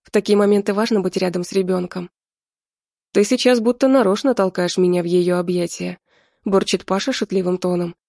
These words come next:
«Надеюсь, ее отец тебе больше ничего не предлагал?» После столкновения с Василием Геннадьевичем мы переводим в шутку все разговоры о нем. «Предлагал»,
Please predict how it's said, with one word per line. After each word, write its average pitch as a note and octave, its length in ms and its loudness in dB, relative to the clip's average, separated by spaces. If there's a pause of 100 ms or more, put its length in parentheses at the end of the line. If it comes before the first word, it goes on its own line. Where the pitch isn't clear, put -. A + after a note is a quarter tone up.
(560)
«Надеюсь, F3+ 500 4
ее F#3 280 4
отец F3+ 280 -2
тебе F3+ 200 0
больше F3+ 260 0
ничего F#3 340 0
не C#4 120 2
предлагал?» F3+ 580 -2 (920)
После C4 240 2
столкновения A#3 640 2
с - 80 -12
Василием F#3+ 380 2
Геннадьевичем G#3 600 0 (320)
мы A#3+ 160 4
переводим A3+ 400 2
в - 40 -6
шутку B3 280 -4
все F3+ 140 -2
разговоры F3+ 480 -2
о F3 80 -2
нем. F3 280 -2 (1000)
«Предлагал», F#3+ 760 2